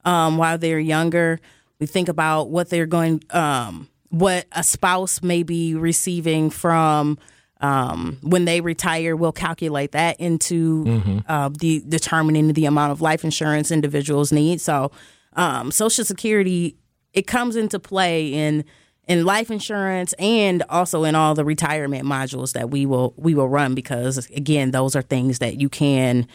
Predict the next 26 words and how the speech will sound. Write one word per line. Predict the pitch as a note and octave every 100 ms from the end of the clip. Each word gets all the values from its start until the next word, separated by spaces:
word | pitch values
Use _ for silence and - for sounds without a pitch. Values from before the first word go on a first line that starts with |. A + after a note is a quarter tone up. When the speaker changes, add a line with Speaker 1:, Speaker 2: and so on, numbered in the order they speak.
| - _ _ _
Speaker 1:
um, | C#3 B2+ A#2 A2 A#2 C3
depend | D3+ E3+ E3 D3+
on. | B2 A#2
Now, | A2+ B2
how | D3
much | D3+ A#2+ -
they | C#3+
will | C3+
be | C3+ G3+ G3 D#3
will | C#3+
Speaker 2:
Right. | C#3
Speaker 1:
fluctuate | C3 D3 C3 C#3+ C3
based | C#3 B2+ -
on | B2+ A#2+
person | - B2+ -
to | B2
person, | - E3+ E3 C3 B2
but | B2 A2+ - C3
you | C#3
know | A2+
that | G#2+ -
there | B2+
will | A#2
be | B2 B2+
something | - B2+ A#2 - G#2
there. | - -